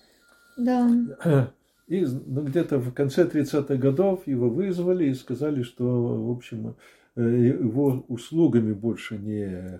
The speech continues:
Speaker 2: хотят пользоваться.
Speaker 1: Мгм.
Speaker 2: <clears throat> А он уже вошёл в роль, он уже начал говорить о роли международного пролетариата, о победе мировой революции.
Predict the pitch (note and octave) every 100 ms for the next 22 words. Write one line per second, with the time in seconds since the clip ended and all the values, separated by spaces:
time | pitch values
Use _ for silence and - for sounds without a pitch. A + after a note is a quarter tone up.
0 | - G#2+ F#2+ F2 G#2+ G2 G2+ B2+ D3 -
1 | G3+ G3+ _ _ _ A3+ G3 G#3 G3+ A3
2 | - E3+ B2+ - _ _ B2 D3+ G#3+ F3
3 | D3 D3+ D3 F#3 E3+ F3 C#3+ G#2+ A2+ A2
4 | A#2+ B2 B2+ A#2+ A#2+ A#2+ A#2+ A2+ A2+ A#2+
5 | A#2+ A#2+ A#2 A#2+ A2+ A2 A2+ A#2 A#2+ B2
6 | A#2+ A#2 A2+ A#2 B2+ B2 C3+ C3 B2+ C#3+
7 | D#3+ D3+ C#3+ D3 C3+ C3 - - _ _
8 | - D3+ D3+ C#3+ D3+ C3+ C3+ B2+ C3 C#3
9 | C3+ C3+ C#3 D#3 E3 F3+ D#3 - E3 C#3+
10 | C3